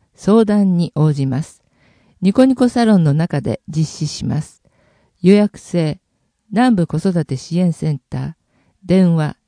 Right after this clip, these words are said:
零七九四三七の四一八八。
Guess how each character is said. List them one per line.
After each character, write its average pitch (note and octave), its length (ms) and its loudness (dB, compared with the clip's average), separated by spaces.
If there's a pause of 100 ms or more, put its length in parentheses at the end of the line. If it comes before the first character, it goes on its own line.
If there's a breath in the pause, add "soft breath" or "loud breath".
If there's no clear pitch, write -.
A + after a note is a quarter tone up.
零 A#3 220 2
七 G3 320 2 (100)
九 D3 300 -6 (340)
四 A#3+ 240 4
三 A#3 320 -2
七 D#3 240 0
の - 240 -6 (320)
四 A#3 340 4
一 - 380 -4
八 - 300 -10
八。 D3 420 -10